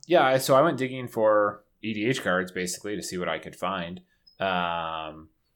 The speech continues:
I, after a couple sales of my own that were, uh, pleasant, um, I went looking for other stuff that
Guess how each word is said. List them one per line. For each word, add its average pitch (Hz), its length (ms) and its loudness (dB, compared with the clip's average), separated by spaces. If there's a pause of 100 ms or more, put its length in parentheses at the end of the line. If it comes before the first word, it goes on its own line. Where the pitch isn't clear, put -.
(160)
I, 82 600 -2
after 95 360 -2
a 85 80 -6
couple 90 220 -10
sales 90 320 -2
of 87 80 -14
my 85 160 -6
own 123 380 2
that 95 200 -2
were, 82 580 -4 (380)
uh, 82 720 -8
pleasant, 101 720 -6 (880)
um, 78 680 -10 (2000)
I 113 100 -4
went 107 180 -4
looking 113 180 -4
for - 180 -4
other 110 220 0
stuff - 400 -2
that 98 260 -6